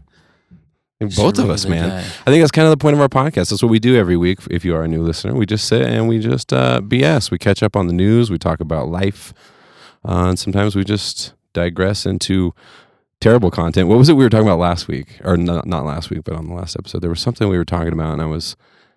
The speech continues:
Speaker 1: it's something, it was something super personal for me. It was, like, some habit or something I was doing. I
Speaker 2: I'm
Speaker 1: can't
Speaker 2: not sure. See, it's been that long. It's
Speaker 1: I know,
Speaker 2: been
Speaker 1: we
Speaker 2: that
Speaker 1: don't
Speaker 2: long.
Speaker 1: even
Speaker 2: I don't know.
Speaker 1: remember
Speaker 2: I don't even
Speaker 1: what we
Speaker 2: remember.
Speaker 1: talked about.
Speaker 2: We did an episode? We did,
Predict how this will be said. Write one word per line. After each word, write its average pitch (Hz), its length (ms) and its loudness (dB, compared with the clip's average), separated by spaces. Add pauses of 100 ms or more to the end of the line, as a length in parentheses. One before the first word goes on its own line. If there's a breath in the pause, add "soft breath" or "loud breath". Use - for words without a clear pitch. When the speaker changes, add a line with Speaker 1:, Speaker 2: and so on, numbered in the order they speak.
(180)
Speaker 1:
it's - 100 -6
something, 131 220 2
it 87 40 2
was 92 120 4
something 110 220 4
super 95 380 4
personal 82 440 0
for 78 120 -4
me. 78 280 -4
It 78 80 -4
was, 80 120 -8
like, 80 120 -4
some 73 160 -4
habit 80 420 -8
or 78 140 -6
something 80 340 -10
I 90 60 -10
was 87 160 -14
doing. 90 420 -12 (300 soft breath)
I - 20 -2
Speaker 2:
I'm 101 60 0
Speaker 1:
can't 98 100 0
Speaker 2:
not 90 180 -4
sure. 101 440 -2 (100)
See, - 160 -2
it's 107 100 -2
been 107 140 0
that 107 160 0
long. 98 340 -2 (200)
It's 117 160 0
Speaker 1:
I - 20 6
know, 110 160 6
Speaker 2:
been - 40 6
Speaker 1:
we 107 40 4
Speaker 2:
that 113 140 6
Speaker 1:
don't - 0 -
Speaker 2:
long. 117 180 6
Speaker 1:
even - 0 -
Speaker 2:
I 98 140 4
don't 95 100 2
know. 87 80 2
Speaker 1:
remember 85 300 -2
Speaker 2:
I - 20 -2
don't 95 80 -2
even 90 120 -4
Speaker 1:
what 85 80 -2
we - 80 -6
Speaker 2:
remember. 82 140 -4
Speaker 1:
talked 85 200 -4
about. 92 200 -4
Speaker 2:
We 117 60 -2
did 127 140 0
an 104 100 0
episode? 139 400 -8 (140)
We 135 80 -14
did, 143 140 -12